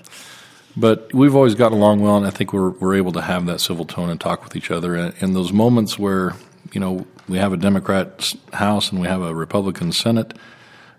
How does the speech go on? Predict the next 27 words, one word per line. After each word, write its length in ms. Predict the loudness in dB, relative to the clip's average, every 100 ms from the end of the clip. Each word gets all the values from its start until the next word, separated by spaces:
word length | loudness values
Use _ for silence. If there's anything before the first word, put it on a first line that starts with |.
| -12
you 140 | 0
know, 100 | 4
we're 140 | 6 4
gonna 100 | 4
have 220 | 2 2
those 180 | 2 2
moments. 560 | 0 0 -6 -14 -16 -10
Um, 360 | -10 -10 -12 -18 -8
I 60 | -6
think 240 | -4 -4
we 80 | -2
all 180 | -2 -4
acknowledge 460 | -4 -4 -4 -6
that, 280 | -4 -4 -6
that 140 | -12 -12 -18 -20 -20 -20 _ -8
there's 140 | -6
going 240 | 0 0 2
to 60 | 0
be 420 | 0 0 -4 -8 -14 -12
some 240 | -4 -4
of 60 | -2
the, 180 | -6 -6
the 140 | -10
partisanship 960 | -8 -4 -4 -4 -6 -6 -6 -8 -10 -8
that, 220 | -8 -6 -4
that 200 | -4 -2
happens. 560 | -4 -6 -12 -16 -18